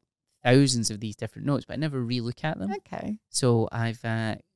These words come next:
Speaker 1: got this thing called Obsidian Note Taker. Do you know what that is?
Speaker 2: No.
Speaker 1: Oh, you're gonna love this. It's
Speaker 2: Ooh,
Speaker 1: so
Speaker 2: I,
Speaker 1: good.
Speaker 2: I'm, I'm a big note person.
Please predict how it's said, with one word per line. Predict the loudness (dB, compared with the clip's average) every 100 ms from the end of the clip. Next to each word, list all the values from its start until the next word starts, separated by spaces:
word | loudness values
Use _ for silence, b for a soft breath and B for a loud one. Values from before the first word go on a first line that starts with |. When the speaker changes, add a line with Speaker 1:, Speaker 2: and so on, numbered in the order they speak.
| _
Speaker 1:
got | -2 0
this | 2 2
thing | 0 -2 -4
called | -4 -2 0 -2 -6 _
Obsidian | -6 2 4 4 4 2 2 0 -4 -8
Note | -4 -4 -4
Taker. | -18 -18 -14
Do | -14 -8
you |
know | -6
what | -2
that | -2
is? | -2 -4 -8
Speaker 2:
No. | -12
Speaker 1:
Oh, | -20 -20 -20 _ _ _ _ _ _ _ -6 4
you're | 8
gonna |
love | 8
this. | 6
It's | 4
Speaker 2:
Ooh, |
Speaker 1:
so | 6 6
Speaker 2:
I, |
Speaker 1:
good. | 6 4
Speaker 2:
I'm, | 2 0
I'm | 0 2
a |
big | 2 0 -2 -4
note | -10 -10 -10
person. | -12 -14 -12 -12